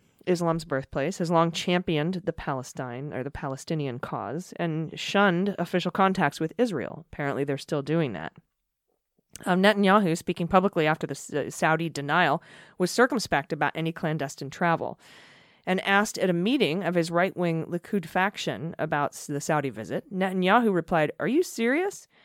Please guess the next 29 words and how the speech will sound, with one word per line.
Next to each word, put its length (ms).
Friends, 540
throughout 500
m-, 160
many 300
years, 380
I 80
have 160
never 200
commented 520
on 120
such 280
things, 440
and 140
I 60
do 120
not 220
intend 640
to 100
start 280
doing 200
so 140
now." 240
So 160
he 220
didn't 400
affirm 340
or 140
deny 340
it. 120